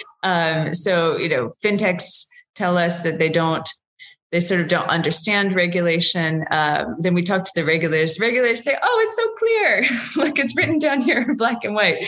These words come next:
Uh, the, the fintechs say, "We, you know, we, we don't know who to call. They don't answer the, you know, we send a, a message. We can't get a response for a few months." So I, I think that, um,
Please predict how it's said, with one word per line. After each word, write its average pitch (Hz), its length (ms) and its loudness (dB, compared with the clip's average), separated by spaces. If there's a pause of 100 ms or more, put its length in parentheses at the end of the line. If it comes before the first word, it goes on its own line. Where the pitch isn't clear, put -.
(420)
Uh, 202 260 2
the, 185 200 2
the 190 160 2
fintechs 220 460 0
say, 208 280 0
"We, 180 380 0
you 185 120 0
know, 175 120 0
we, 180 220 2 (180)
we 170 60 0
don't 196 220 2
know 196 140 2
who 202 140 2
to 190 60 0
call. 180 360 0
They 160 100 2
don't 175 220 0
answer 175 300 0
the, 165 420 2 (360)
you 170 120 2
know, 143 100 0
we 160 120 2
send 175 280 0
a, 160 260 2
a 165 40 0
message. 170 400 0
We 156 100 -2
can't 165 320 -2
get 170 120 2
a 151 60 0
response 151 440 0
for 156 120 -2
a 165 40 -2
few 156 100 -2
months." 139 220 -4 (560)
So 214 180 0
I, 196 240 2
I 190 40 2
think 220 320 -2
that, 170 260 2
um, 151 640 -2